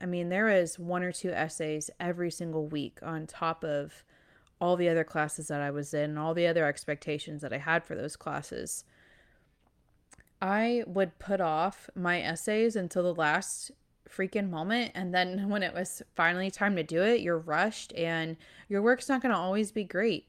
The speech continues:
when you're doing it that way. All I had to do was create that outline for that essay and take it little by little and not overwhelm myself and make sure that I had pulled up enough resources and I had all the information right in front of me.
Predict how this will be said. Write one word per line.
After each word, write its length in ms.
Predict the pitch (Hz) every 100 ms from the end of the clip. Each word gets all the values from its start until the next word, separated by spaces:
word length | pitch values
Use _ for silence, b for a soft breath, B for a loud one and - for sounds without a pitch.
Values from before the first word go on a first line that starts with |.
| _ -
when 140 | 180
you're 100 | 165
doing 300 | 156 160 156
it 100 | 143
that 240 | - 139 -
way. 300 | - 98 165 b b b b -
All 140 | 202
I 100 | 226
had 260 | 233 220 214
to 100 | 196
do 340 | - 165 190
was 220 | 190 160 -
create 340 | - 170 175
that 160 | 160 -
outline 600 | 156 - 226 233 233 240 _ _ _
for 80 | -
that 160 | 196 202
essay 560 | - 190 - 220 240 247 _ b b b -
and 140 | 180
take 220 | - 180
it 140 | 180 -
little 300 | 170 175 190
by 200 | 208 208
little 360 | 175 170 202
and 160 | 202 185
not 200 | 175 -
overwhelm 560 | 185 185 180 165 151 185
myself 560 | 220 226 - 240 247
and 140 | 196 170
make 160 | 170
sure 240 | - 180 170
that 140 | 160
I 60 | 160
had 180 | 160
pulled 260 | - 185 175
up 160 | 170 185
enough 320 | 165 160 -
resources 720 | 151 156 180 185 214 208 202
and 100 | 160
I 100 | 151
had 380 | 156 160 151 151 B B B
all 200 | 180 180
the 160 | 185 160
information 800 | 175 - 170 160 165 208 196 185
right 240 | 165 165
in 80 | 170
front 320 | - 160 165
of 60 | 180
me. 300 | 208 233